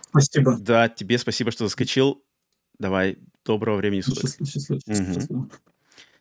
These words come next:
Speaker 2: Такс, и тут у нас на связи Killjoy. Я так понимаю, это вот как раз-таки Easy Player, который говорит, что Resident Evil четыре ремейк лучше, чем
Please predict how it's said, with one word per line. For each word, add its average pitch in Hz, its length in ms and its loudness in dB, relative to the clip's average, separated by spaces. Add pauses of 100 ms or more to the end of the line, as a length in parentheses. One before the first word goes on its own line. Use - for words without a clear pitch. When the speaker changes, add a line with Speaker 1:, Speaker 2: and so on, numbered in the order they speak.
(500)
Speaker 2:
Такс, 123 560 2
и 185 680 4
тут 151 260 4
у 151 60 4
нас 139 180 4
на 135 60 -2
связи 131 220 2
Killjoy. 131 480 2
Я 180 60 4
так 131 80 -4
понимаю, 139 220 6
это 131 120 0
вот 117 100 2
как 117 120 -2
раз-таки 131 360 -2
Easy 123 180 0
Player, 170 360 6
который 120 320 2
говорит, 117 320 4
что - 240 2
Resident 104 340 0
Evil 120 180 0
четыре 120 300 -2
ремейк 117 340 2
лучше, 117 380 -2
чем 113 360 0